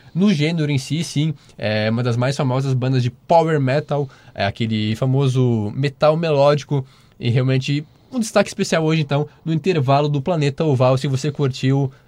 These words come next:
é, eu agra-, não preciso nem agradecer, é só a nossa função de levar um pouco mais de qualidade musical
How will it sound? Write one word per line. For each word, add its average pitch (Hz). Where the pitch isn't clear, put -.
é, 117
eu 143
agra-, 160
não 175
preciso 190
nem 196
agradecer, 165
é -
só 143
a 147
nossa 135
função 170
de 139
levar 135
um 143
pouco 135
mais 131
de 117
qualidade 131
musical 131